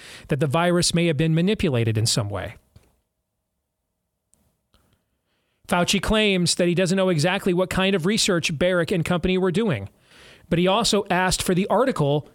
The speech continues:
detailing the kind of research they were doing, forwarded that article to other people as a heads up, and then didn't bother to bring it up at a meeting that was called about the very article. Claims it just never came up.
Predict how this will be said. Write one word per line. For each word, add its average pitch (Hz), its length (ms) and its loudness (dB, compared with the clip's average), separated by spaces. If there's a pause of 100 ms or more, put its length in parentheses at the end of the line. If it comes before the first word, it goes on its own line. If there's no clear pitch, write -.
(140)
detailing 165 560 2
the 139 80 0
kind 147 240 0
of 131 80 0
research 147 380 0
they 143 100 0
were 135 120 0
doing, 156 300 0 (240)
forwarded 285 440 2
that 233 140 2
article 226 440 2
to - 180 0
other 233 180 2
people 214 320 0
as 175 120 2
a 180 60 0
heads 180 260 0
up, 175 260 0 (400)
and 202 100 2
then 302 120 2
didn't 247 180 2
bother 240 260 2
to 208 120 0
bring 226 180 0
it 233 80 2
up - 300 -2 (680)
at 190 100 2
a 202 40 2
meeting 214 260 2
that 143 140 0
was 143 120 0
called 135 380 -2 (140)
about 151 280 0
the 170 60 0
very 135 260 2
article. 117 380 -2 (640)
Claims 160 260 0
it 156 80 -8
just 160 200 -2
never 156 180 2
came 165 180 -2
up. 196 140 -6